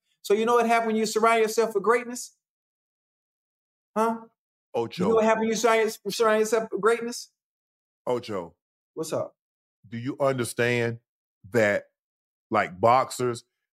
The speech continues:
Speaker 2: they've been doing this for a long time? Do you... Un-,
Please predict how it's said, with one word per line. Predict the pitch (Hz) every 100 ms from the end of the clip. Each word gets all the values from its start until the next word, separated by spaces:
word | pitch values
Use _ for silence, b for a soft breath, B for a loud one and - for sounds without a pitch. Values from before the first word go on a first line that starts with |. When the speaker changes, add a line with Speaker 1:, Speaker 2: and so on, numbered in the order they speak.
| -
Speaker 2:
they've | 123 127
been | 110 110
doing | 101 117 113
this | 110
for | - 98
a |
long | 98 110 117 113
time? | 123 113 113 107
Do | 107
you... | 120 131
Un-, | 127 127